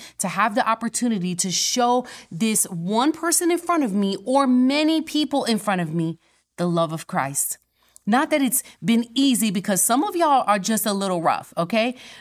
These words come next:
But just maybe you are the only God that they can see in a world that, that works hard to distract us from him.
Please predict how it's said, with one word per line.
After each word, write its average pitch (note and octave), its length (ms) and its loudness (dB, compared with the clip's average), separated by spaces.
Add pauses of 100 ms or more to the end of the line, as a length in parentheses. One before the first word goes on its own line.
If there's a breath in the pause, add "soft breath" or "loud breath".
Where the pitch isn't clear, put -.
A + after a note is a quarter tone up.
(160 loud breath)
But B3+ 180 0
just D4+ 360 2
maybe C4+ 340 2
you A#3 340 2
are A#3+ 140 4
the A3+ 240 -2
only C4+ 380 2
God G3+ 380 0
that F3+ 180 -4
they A3+ 120 0
can A#3+ 200 0
see G#3 320 -2
in A3 200 0
a G#3 80 0
world F#3+ 560 -2 (280 loud breath)
that, F#3+ 160 -2 (120)
that F#3+ 300 -2
works A#3 380 0 (100)
hard G#3 380 0
to G#3 160 -2
distract A#3+ 720 -2
us F#3 340 0 (220 soft breath)
from F3 360 -2
him. D3+ 380 -2